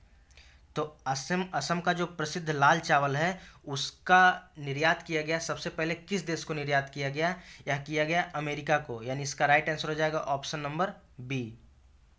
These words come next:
चलते हैं नेक्स्ट क्वेश्चन पे। नेक्स्ट है, हाल ही में उत्तराखंड के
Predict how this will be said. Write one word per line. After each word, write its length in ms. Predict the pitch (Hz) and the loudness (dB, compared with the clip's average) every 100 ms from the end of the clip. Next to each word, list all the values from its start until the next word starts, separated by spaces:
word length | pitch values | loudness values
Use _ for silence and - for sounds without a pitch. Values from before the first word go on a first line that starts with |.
| _ _ _ _ - - - - - | _ _ _ _ -20 -20 -20 -20 -12
चलते 220 | 139 139 | -10 0
हैं 60 | 160 | 2
नेक्स्ट 300 | 160 160 - | 4 2 -2
क्वेश्चन 300 | 165 - 175 | -2 0 -2
पे। 140 | 175 | -2
नेक्स्ट 340 | 156 156 - 180 | 0 0 0 -2
है, 120 | 170 | -2
हाल 240 | 131 151 170 | 4 4 4
ही 80 | |
में 100 | 185 | 0
उत्तराखंड 600 | 180 143 - 170 165 170 | -4 -8 0 0 0 -4
के 140 | 165 | -4